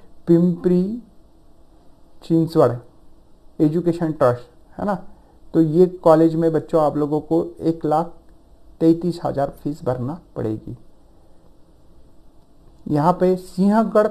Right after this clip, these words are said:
कॉलेज जो पुणे का एक लाख पच्चीस हज़ार फीस है, एसटीईएस, है ना, श्रीमती काशीबाई नवले कॉलेज पुणे, नाइंटी फ़ाइव थाउजेंड फीस है यहाँ पे।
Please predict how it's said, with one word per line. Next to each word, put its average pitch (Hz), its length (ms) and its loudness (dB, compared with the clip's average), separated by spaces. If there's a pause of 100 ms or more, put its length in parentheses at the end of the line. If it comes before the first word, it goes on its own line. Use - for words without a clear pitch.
कॉलेज 175 360 8 (140)
जो 156 140 -8
पुणे 143 260 -6
का 156 120 -4
एक 147 180 -6
लाख 156 220 -8
पच्चीस 165 340 -4
हज़ार 156 260 -2
फीस 160 200 -6
है, 160 80 -2 (640)
एसटीईएस, 175 840 2 (840)
है 180 100 -4
ना, 247 80 -4
श्रीमती 160 540 -2 (920)
काशीबाई 151 600 2 (1000)
नवले 147 420 2
कॉलेज 143 460 2 (340)
पुणे, 135 260 -2 (440)
नाइंटी 143 320 -2
फ़ाइव 147 300 -4
थाउजेंड 143 280 -4
फीस 143 260 -6
है 147 60 -4
यहाँ 143 240 -6
पे। 170 160 -4